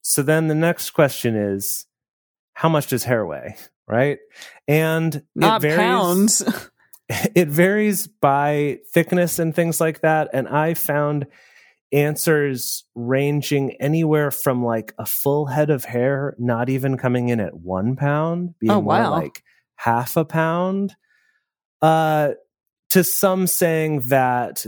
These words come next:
Speaker 1: the world record for the longest hair in the world, that that record holder would have had hair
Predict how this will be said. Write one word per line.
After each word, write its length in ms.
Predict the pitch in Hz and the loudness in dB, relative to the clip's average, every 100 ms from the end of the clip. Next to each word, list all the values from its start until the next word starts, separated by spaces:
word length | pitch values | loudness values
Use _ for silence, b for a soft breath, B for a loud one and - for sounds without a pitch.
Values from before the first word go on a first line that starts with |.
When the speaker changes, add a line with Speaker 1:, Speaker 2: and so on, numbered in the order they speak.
| 110 | -4
Speaker 1:
the 360 | 131 127 123 117 | 0 2 2 0
world 560 | 107 131 147 143 135 | -2 0 2 2 -2
record 680 | 113 120 113 131 120 110 107 | -2 -2 -2 -2 -2 -2 -6
for 580 | - 120 113 110 107 107 | -6 -2 0 2 0 -2
the 100 | 107 | -4
longest 640 | 104 117 120 117 113 - | -2 0 0 0 -2 -4
hair 300 | - 123 117 | -2 0 2
in 120 | 110 110 | 2 0
the 80 | |
world, 600 | 110 120 117 113 107 101 - | 0 2 2 0 -2 -6 -10
that 160 | 101 | -2
that 200 | 120 107 | 0 0
record 360 | 113 113 113 107 | -2 -2 -4 -4
holder 380 | 117 110 107 104 | -2 -2 0 0
would 160 | 107 | 0
have 140 | 107 107 | -2 -2
had 220 | 117 107 | -2 -2
hair 540 | 101 117 107 104 101 | -2 0 0 -2 -4